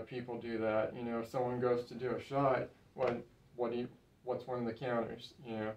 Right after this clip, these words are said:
is to just pancake out on it, which is keeping the person from, is moving, you know?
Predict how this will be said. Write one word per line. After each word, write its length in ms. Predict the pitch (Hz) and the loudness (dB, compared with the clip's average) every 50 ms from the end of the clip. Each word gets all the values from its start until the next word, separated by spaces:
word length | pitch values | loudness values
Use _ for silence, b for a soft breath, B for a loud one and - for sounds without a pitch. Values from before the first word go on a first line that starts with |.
| b b b b b b - | b b b b b b -6
is 180 | 127 120 120 - | -6 -6 -6 -6
to 260 | - 127 120 120 120 123 - - - - - - - - - | -2 0 0 0 0 -2 -8 -10 -14 -14 -18 -20 -20 -18 -14
just 220 | 123 113 - - | -14 -14 -8 -4
pancake 520 | - 127 123 127 123 - 143 120 117 117 127 | -2 0 0 0 0 0 0 0 0 0 2
out 260 | 123 120 113 113 113 | 2 4 4 4 4
on 160 | 104 101 101 | 2 0 0
it, 140 | 104 - - - - - | -4 -6 -12 -16 -10 -4
which 240 | 131 117 117 - | -2 -2 -2 -2
is 200 | 120 120 117 110 | -4 -6 -6 -6
keeping 320 | - - 131 117 117 131 127 | -6 -6 -6 -4 -4 -2 -4
the 60 | 113 | -4
person 400 | - 139 131 127 - - 139 123 | 2 6 6 6 6 4 -2 -6
from, 160 | 120 - - - - 127 | -4 0 0 0 0 0
is 80 | 117 117 | -4 -2
moving, 400 | 127 127 131 135 131 127 127 - - - - - - - | 2 2 2 2 2 -2 -6 -8 -12 -18 -20 -20 -20 -14
you 100 | 120 117 | -8 -6
know? 220 | 107 107 107 110 | -2 -2 0 -2